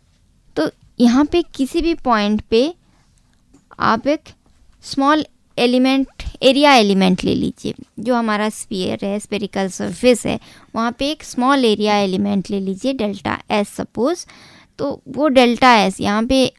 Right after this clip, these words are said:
आप ये ले-, देखिए कि area element जब हम ले रहे हैं, area element will be a vector quantity। Normally हम,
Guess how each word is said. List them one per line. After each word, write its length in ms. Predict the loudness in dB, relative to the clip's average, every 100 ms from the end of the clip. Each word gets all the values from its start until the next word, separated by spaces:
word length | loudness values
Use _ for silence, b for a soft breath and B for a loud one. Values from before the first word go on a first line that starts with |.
| _
आप 140 | -2 -2
ये 200 | -2 0
ले-, 300 | 0 -2 0
देखिए 360 | 0 0 -2 -4
कि 240 | -2 -4 2
area 420 | 2 4 4 4
element 600 | 2 0 0 2 0 0
जब 200 | 0 2
हम 200 | 0 0
ले 240 | -2 -2
रहे 120 | 0 0
हैं, 260 | 0 -2 B B B B
area 320 | 0 2 4 4
element 560 | 2 0 0 0 0
will 180 | 0 0
be 120 | 2
a 200 | 2 2
vector 360 | 4 2 2 2 2
quantity। 420 | 0 0 -4 -8 B B B B -4
Normally 400 | -2 -2 2 2
हम, 280 | 4 2